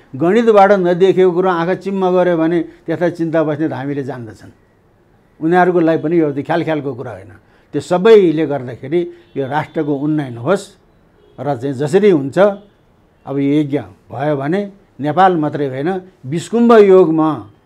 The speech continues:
समापन गर्ने योगले आज यो विश्व विषाक्त हुन्छ। तर विषाक्तबाट अब हामीले मृत्युर्मा अमृतम गमय, मृत्युबाट अमृततिर लैजाओस् भनेर परमात्मालाई भन्ने हो।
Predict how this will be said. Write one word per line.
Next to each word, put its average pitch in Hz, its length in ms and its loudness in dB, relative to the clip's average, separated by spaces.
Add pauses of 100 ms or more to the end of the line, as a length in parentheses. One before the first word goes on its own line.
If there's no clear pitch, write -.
(240)
समापन 165 520 0
गर्ने 139 300 -4
योगले 143 640 -2 (180)
आज 127 180 -8 (280)
यो 117 280 -14 (1000)
विश्व 175 280 -2
विषाक्त 120 520 -10
हुन्छ। - 280 -20 (560)
तर 139 140 -8
विषाक्तबाट 151 720 2 (300)
अब 139 120 -8
हामीले 131 480 -6 (260)
मृत्युर्मा 180 640 0
अमृतम 160 440 -2
गमय, 113 360 -6 (360)
मृत्युबाट 151 560 0
अमृततिर 160 760 -4 (680)
लैजाओस् 165 460 -2
भनेर 139 240 -8
परमात्मालाई 135 880 -6 (220)
भन्ने 147 260 -6
हो। 170 380 0